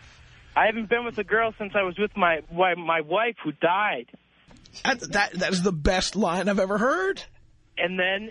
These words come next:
Speaker 1: and then I can't, I can't
Speaker 2: You, you just
Speaker 1: stay
Speaker 2: wanna
Speaker 1: with
Speaker 2: be
Speaker 1: you.
Speaker 2: this guy's wingman. Are you kidding? I think we're all gonna fly to Broward County and go out with this guy.
Speaker 1: Well, I, I'd, I'd rather use the story myself. I don't wanna be the wingman.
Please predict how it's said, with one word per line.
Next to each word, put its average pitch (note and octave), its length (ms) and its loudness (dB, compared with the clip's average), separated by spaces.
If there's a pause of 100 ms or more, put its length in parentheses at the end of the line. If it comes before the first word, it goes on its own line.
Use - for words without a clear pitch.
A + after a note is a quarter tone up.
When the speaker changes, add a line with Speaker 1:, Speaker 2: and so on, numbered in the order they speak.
Speaker 1:
and E3+ 180 -4
then F#3 240 -2
I E3+ 100 0
can't, G3 340 -4
I E3+ 80 0
can't - 140 -4
Speaker 2:
You, F4 140 2
you C#4+ 220 0
just G#4 160 2
Speaker 1:
stay - 60 2
Speaker 2:
wanna C#4+ 100 2
Speaker 1:
with C4+ 60 -4
Speaker 2:
be C4+ 60 -2
Speaker 1:
you. B3+ 60 -4
Speaker 2:
this B3 140 -2
guy's A#3+ 280 0
wingman. D#4+ 520 -2
Are E3 60 -2
you G#3+ 140 0
kidding? - 240 0
I A#3 120 2
think A#3+ 120 -6
we're A3+ 100 2
all C4+ 100 0
gonna A3 120 -4
fly G#3+ 220 -2
to G3+ 60 0
Broward G3 400 -2
County C#4+ 320 0
and B3 80 0
go G#3+ 100 2
out D#4 160 0
with F#4 80 -4
this G#3 140 -2
guy. D3+ 180 -4 (1120)
Speaker 1:
Well, B3 100 -2 (880)
I, G3+ 380 -2
I'd, B3+ 80 -6
I'd C4 240 -2
rather B3+ 240 -2
use G#3 240 -6
the F3 140 -2
story G#3 260 0
myself. E3+ 640 -2
I F#3 100 -2
don't C#4+ 80 -4
wanna D3+ 160 -2
be C#3+ 120 -4
the C#3 100 0
wingman. C#3+ 520 -2